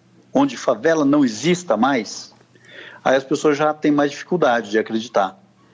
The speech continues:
de visualizar um Brasil sem favela. Então parece que favela no Brasil, ela sempre vai existir. Aí eu fico pensando, eu co-, eu co-, eu costumo fazer uma observação. Então vamos tentar ligar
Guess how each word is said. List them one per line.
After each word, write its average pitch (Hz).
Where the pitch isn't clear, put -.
de 110
visualizar 135
um 147
Brasil 139
sem -
favela. 131
Então 120
parece 117
que 139
favela 120
no 143
Brasil, 147
ela 175
sempre 175
vai 180
existir. 180
Aí 160
eu 233
fico 220
pensando, 196
eu 165
co-, 175
eu 156
co-, 165
eu 143
costumo 156
fazer 143
uma 139
observação. 131
Então 202
vamos 277
tentar 160
ligar 165